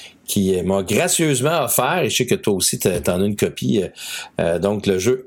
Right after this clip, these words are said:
Honey Buzz, euh, qui est un, qui est un jeu, euh, qui est sorti en deux mille vingt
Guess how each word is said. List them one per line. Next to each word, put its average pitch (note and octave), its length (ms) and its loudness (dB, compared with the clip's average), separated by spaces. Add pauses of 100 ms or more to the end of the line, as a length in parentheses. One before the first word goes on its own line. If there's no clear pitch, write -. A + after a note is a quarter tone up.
Honey G3 260 2
Buzz, D3+ 800 0 (600)
euh, E2+ 580 0
qui - 180 -2
est G2+ 120 -2
un, F2+ 380 0
qui F#2 140 -2
est - 100 -4
un G2 180 0
jeu, B2 600 0
euh, F#2 320 0
qui - 140 -2
est - 20 2
sorti - 300 0
en E4 120 0
deux D3+ 240 0
mille D3+ 260 0
vingt G#2+ 300 -2